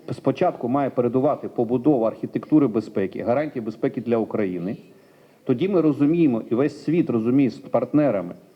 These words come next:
що свобода судоплавства в Чорному морі відновлена,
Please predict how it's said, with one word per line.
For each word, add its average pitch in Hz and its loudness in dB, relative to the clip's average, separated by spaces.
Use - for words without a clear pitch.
що - -4
свобода 139 2
судоплавства 131 -2
в - -20
Чорному 117 0
морі 113 2
відновлена, 113 0